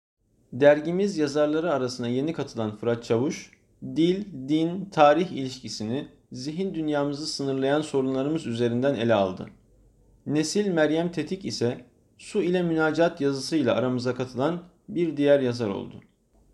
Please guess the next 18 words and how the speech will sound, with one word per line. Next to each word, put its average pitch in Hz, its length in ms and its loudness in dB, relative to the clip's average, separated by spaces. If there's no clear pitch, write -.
Nefir 202 360 2
derginin 190 480 4
yolculuğunda 156 680 0
yegane 180 480 2
yoldaşları 160 640 2
olan 127 240 2
siz 180 300 -6
kıymetli 151 420 -2
okuyucularımızdan 117 920 -2
ricamız, 104 640 -2
dergimizin 160 800 0
daha 202 200 4
çok 196 200 -4
kişiye 165 300 -2
ulaşması 156 520 0
için 120 440 -4
web 185 200 4
sitemizi 117 600 -2